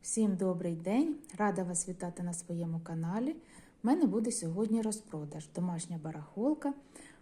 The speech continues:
Ось цей старенький посуд хотілося б, щоб знайшов новий затишний дім. Зараз ми все роздивимося.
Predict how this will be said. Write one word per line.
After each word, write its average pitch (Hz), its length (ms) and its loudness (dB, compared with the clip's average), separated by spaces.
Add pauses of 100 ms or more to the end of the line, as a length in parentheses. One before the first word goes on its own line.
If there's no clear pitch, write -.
Ось 220 280 2
цей 190 180 2
старенький 175 580 0
посуд 226 520 -2
хотілося 233 600 0
б, 220 40 -4 (160)
щоб 170 220 -4
знайшов 170 480 0 (100)
новий 185 380 2
затишний 190 680 -4 (100)
дім. 151 200 -6 (580)
Зараз 175 340 0
ми 165 120 2
все 165 200 -6
роздивимося. 180 880 0